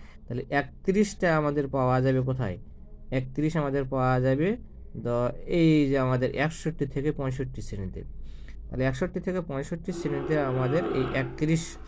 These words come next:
নম্বর সংখ্যাটা পাওয়া যাবে মধ্যক, অর্থাৎ মাঝামাঝি, উভয় অবস্থান থেকে মাঝামাঝি অবস্থানে এইখানে পাওয়া যাবে। তাহলে এই শ্রেণীটার মধ্যমান, অর্থাৎ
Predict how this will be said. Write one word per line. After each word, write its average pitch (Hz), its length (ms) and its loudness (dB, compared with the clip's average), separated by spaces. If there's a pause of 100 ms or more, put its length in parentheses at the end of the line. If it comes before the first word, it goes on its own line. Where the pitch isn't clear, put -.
(500)
নম্বর 131 180 0
সংখ্যাটা 127 400 -2
পাওয়া 113 240 0
যাবে 127 200 2 (480)
মধ্যক, 143 400 2
অর্থাৎ 123 240 0 (160)
মাঝামাঝি, 135 540 0 (120)
উভয় 139 260 4
অবস্থান 131 340 2
থেকে 165 180 0
মাঝামাঝি 135 400 0
অবস্থানে 127 360 0
এইখানে 135 280 0
পাওয়া 110 200 -2
যাবে। 92 200 -4 (460)
তাহলে 127 180 -2
এই 175 260 4 (260)
শ্রেণীটার 165 440 4
মধ্যমান, 143 580 2
অর্থাৎ 143 240 -2